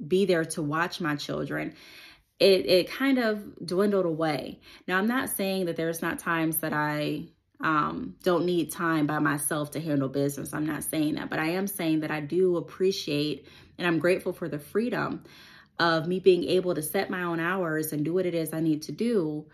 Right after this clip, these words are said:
in order to not only be my own boss, quote unquote, not only be an entrepreneur, quote unquote, but to also be a mother and to also be active in my friends and family's lives.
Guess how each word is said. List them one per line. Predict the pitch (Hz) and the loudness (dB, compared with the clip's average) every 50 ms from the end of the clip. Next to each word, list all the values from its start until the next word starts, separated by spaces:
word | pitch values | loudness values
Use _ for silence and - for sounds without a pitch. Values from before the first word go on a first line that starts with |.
| - - - _ _ _ _ _ _ - | -20 -20 -20 _ _ _ _ _ _ 0
in | - 180 180 | 2 2 4
order | - - 190 190 185 190 180 | 6 6 6 6 4 4 2
to | 180 - - - 180 160 | 0 -2 -4 -2 0 0
not | 175 180 190 - | 0 0 0 0
only | 190 202 214 208 202 | 0 0 0 0 0
be | 175 - 180 175 170 165 160 160 165 170 - - _ | 0 0 0 2 2 2 0 0 -2 -4 -8 -14 _
my | - 165 156 147 | -2 0 0 2
own | - 170 170 160 151 147 | 2 2 2 0 0 0
boss, | 139 156 175 190 202 196 - | 0 0 2 2 0 0 -4
quote | - - - 165 147 | -6 -6 -6 -4 -4
unquote, | 143 143 143 - 151 139 139 143 160 - - - - - - - | -4 -4 -4 -2 -2 0 0 0 -4 -6 -10 -16 -20 -20 -12 -4
not | - 175 147 - | 0 2 2 2
only | 214 220 214 | 2 2 2
be | 208 214 180 | 4 6 4
an | 170 160 | 6 4
entrepreneur, | 160 165 175 180 - 147 143 - 151 151 151 170 196 214 214 190 | 4 2 0 0 -2 -4 -6 -4 -4 -2 -2 0 0 2 0 0
quote | - - 147 147 147 | -2 -4 -4 -4 -2
unquote, | 151 147 147 - - 151 147 147 156 - - - - - - | -2 -4 -4 -4 -4 -2 -2 -2 -4 -6 -8 -14 -20 -12 -8
but | - 196 190 | -6 -4 -2
to | 202 | 0
also | - - 190 196 196 - 196 | 2 2 2 0 0 0 -2
be | 165 175 165 | 0 0 0
a | 156 | 0
mother | 156 160 160 165 190 - 165 151 139 143 - - _ _ _ - _ _ _ _ _ _ _ _ _ _ - | 0 0 0 -2 -2 -4 -4 -4 -6 -6 -10 -16 _ _ _ -20 _ _ _ _ _ _ _ _ _ _ -8
and | - 190 180 190 | -4 -4 -2 0
to | 190 | 2
also | - 165 180 180 - - 185 | 2 2 2 0 -2 -2 -2
be | 165 175 160 | -2 -4 -2
active | - 143 151 170 180 - - 160 160 | 0 2 2 2 0 -2 -4 -4 -4
in | 160 | -2
my | 165 151 151 | -2 -2 -2
friends | 151 - 165 156 156 147 | -2 0 0 2 2 2
and | 160 160 156 | 0 -4 -4
family's | - 147 147 147 143 143 143 143 | -2 -2 0 0 0 0 -2 -2
lives. | 165 165 170 165 151 - - - - - - | -4 -4 -4 -4 -6 -8 -10 -14 -16 -20 -20